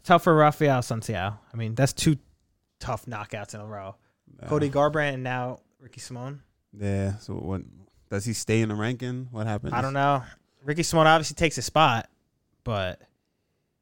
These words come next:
Speaker 1: who
Speaker 2: If he moves
Speaker 1: knows?
Speaker 2: down, they move him down to what, like, fourteen or something?
Speaker 1: Yeah, maybe, like, fifteen. I, I'm not sure.
Speaker 2: That's kinda far down though. Maybe fourteen.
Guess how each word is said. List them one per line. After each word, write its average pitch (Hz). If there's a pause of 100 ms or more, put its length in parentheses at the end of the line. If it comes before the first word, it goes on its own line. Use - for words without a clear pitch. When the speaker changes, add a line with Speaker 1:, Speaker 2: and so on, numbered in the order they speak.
(1040)
Speaker 1:
who 127
Speaker 2:
If -
he -
moves 107
Speaker 1:
knows? 110
Speaker 2:
down, 107
they 104
move 104
him 104
down 107
to 104
what, 101
like, 95
fourteen 110
or 110
something? 117
Speaker 1:
Yeah, 139
maybe, 139
like, 120
fifteen. 160 (240)
I, 107 (160)
I'm 120
not 113
sure. 117
Speaker 2:
That's 110
kinda 101
far 92
down 98
though. 80
Maybe 107
fourteen. 104